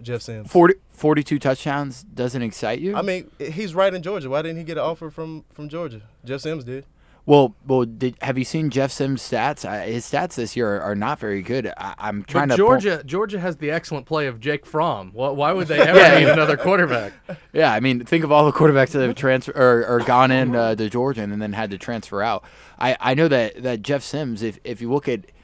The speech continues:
Speaker 2: his statistics, he has not really had a good season, uh,
Speaker 1: I mean,
Speaker 2: playing quarterback.
Speaker 1: even with the statistics, he still has bigger,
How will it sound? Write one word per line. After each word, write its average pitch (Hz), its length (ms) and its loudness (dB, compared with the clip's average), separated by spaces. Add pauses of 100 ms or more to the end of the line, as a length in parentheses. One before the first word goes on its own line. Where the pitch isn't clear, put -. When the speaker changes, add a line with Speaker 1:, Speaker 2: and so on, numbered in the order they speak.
(160)
Speaker 2:
his 175 200 0
statistics, 110 720 -8 (260)
he 156 140 -4
has 147 240 2
not 135 280 0
really 120 360 0
had 127 260 -4
a 123 40 -6
good 113 360 -4
season, 113 600 -6 (720)
uh, - 80 -4
Speaker 1:
I - 20 0
mean, 196 120 -4
Speaker 2:
playing 139 200 2
quarterback. 104 500 -2
Speaker 1:
even 190 320 -8
with 165 200 -6
the 143 80 -10
statistics, - 800 -12
he 151 120 -12
still 180 260 -8
has 143 260 -4
bigger, 127 540 -8